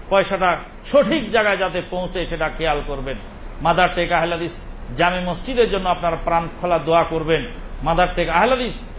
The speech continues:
জামে মসজিদের ওসিলায় আজকে এই এলাকার ভিতরে দাওয়াত এবং তাওহীদের বাণী সর্বপ্রথম সেখান থেকে সূচনা হয়েছিল।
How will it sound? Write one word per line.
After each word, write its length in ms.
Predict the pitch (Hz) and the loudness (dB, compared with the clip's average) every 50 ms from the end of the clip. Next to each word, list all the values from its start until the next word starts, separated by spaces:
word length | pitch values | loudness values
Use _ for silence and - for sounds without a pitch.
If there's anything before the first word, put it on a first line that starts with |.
| - 123 110 | -12 -6 0
জামে 280 | - 220 247 285 311 302 | 2 4 4 6 4 4
মসজিদের 500 | 285 285 262 - - 320 349 339 330 302 | 4 2 2 2 0 0 4 6 6 8
ওসিলায় 640 | 294 285 - - 370 370 349 311 247 - - - - - - - - - | 6 6 6 4 6 6 6 6 4 2 -4 -8 -12 -12 -14 -14 -4 2
আজকে 540 | - 226 - - - 220 233 208 175 131 113 - - - - - | 2 2 2 2 2 2 4 4 4 0 -4 -10 -14 -16 -6 2
এই 280 | 196 220 220 202 175 143 - - - - - - - - | 4 4 4 4 2 -4 -8 -10 -14 -14 -14 -14 -12 -4
এলাকার 460 | 180 208 247 294 320 311 339 339 320 285 | 0 2 4 4 4 4 4 2 2 2
ভিতরে 540 | 202 220 330 339 349 320 311 277 233 170 - - - - - - - - | 0 -2 2 4 4 6 6 6 4 2 -2 -8 -14 -16 -18 -18 -14 -2
দাওয়াত 480 | - 196 226 277 339 381 415 349 - 311 | 0 2 6 8 8 8 6 6 2 0
এবং 240 | 294 285 269 254 226 - | -2 -2 -2 -4 -6 -2
তাওহীদের 440 | - 240 233 214 175 220 190 196 196 160 135 120 | 0 2 2 2 0 -4 -6 -8 -8 -8 -10 -10
বাণী 420 | 156 170 208 254 302 311 269 214 - - - - - - - - | -6 -4 -4 -4 -2 -4 -4 -6 -6 -10 -14 -16 -16 -16 -6 2
সর্বপ্রথম 640 | - 302 320 311 254 277 277 294 302 302 311 359 330 226 - - | 4 4 4 4 2 0 0 0 0 2 2 0 0 -2 -6 -8
সেখান 260 | 220 233 330 370 381 - - | -4 0 2 2 2 0 -4
থেকে 320 | 294 277 254 214 - - - - - - - | -2 0 0 0 0 -4 -12 -16 -18 -18 -12
সূচনা 400 | - 262 - 214 220 196 185 165 | -10 -8 -4 -4 -2 -2 -2 -2
হয়েছিল। 500 | 156 175 160 127 - 165 156 156 143 | -2 -4 -6 -6 -8 -8 -6 -6 -6